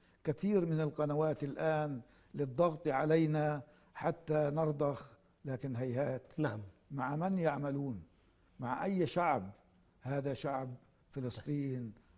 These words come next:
Speaker 1: القادر
Speaker 2: نعم.
Speaker 1: على مواجهة هذا الاحتلال بصدوره العارية.
Speaker 2: نعم.
Speaker 1: فهنيئا لأبناء شعبنا الذين هم يواجهون هذا الاحتلال.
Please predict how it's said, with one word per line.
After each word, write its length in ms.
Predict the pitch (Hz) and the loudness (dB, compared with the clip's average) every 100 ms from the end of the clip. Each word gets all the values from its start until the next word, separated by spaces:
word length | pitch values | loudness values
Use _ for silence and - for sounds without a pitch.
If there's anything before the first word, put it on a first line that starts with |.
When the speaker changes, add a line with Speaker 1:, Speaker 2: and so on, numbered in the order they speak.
| - | -14
Speaker 1:
القادر 640 | 123 - 143 139 123 123 | -12 -8 -4 -2 -2 -4
Speaker 2:
نعم. 100 | 113 | -4
Speaker 1:
على 200 | 127 127 | -4 -4
مواجهة 560 | 120 127 135 127 120 120 - | -6 -6 -6 -8 -8 -10 -8
هذا 220 | 127 120 | -10 -8
الاحتلال 520 | 127 - - 139 143 143 - - - - | -12 -12 -14 -12 -14 -18 -20 -20 -20 -12
بصدوره 720 | 151 151 135 147 151 131 131 | -8 -6 -6 -4 -4 -2 -4
العارية. 580 | 113 139 135 120 104 80 _ _ _ _ _ - | -2 -2 -2 -2 -6 -10 _ _ _ _ _ -8
Speaker 2:
نعم. 140 | 107 | -6
Speaker 1:
فهنيئا 520 | 110 127 147 180 156 | -2 -2 -2 -2 -4
لأبناء 500 | 147 139 131 139 139 | -2 -4 -2 -4 -4
شعبنا 680 | - 147 135 135 135 131 131 - _ _ _ - | -4 -2 -2 -2 -2 -4 -6 -10 _ _ _ -6
الذين 460 | 127 123 127 151 | -2 -2 0 0
هم 420 | 135 113 180 180 131 - _ _ _ _ _ _ _ - | 0 4 4 2 -4 -12 _ _ _ _ _ _ _ -6
يواجهون 640 | 123 135 120 123 127 113 | -2 0 0 -4 -4 -6
هذا 260 | 104 110 110 | -6 -6 -8
الاحتلال. 560 | - 117 123 117 101 | -10 -12 -10 -8 -10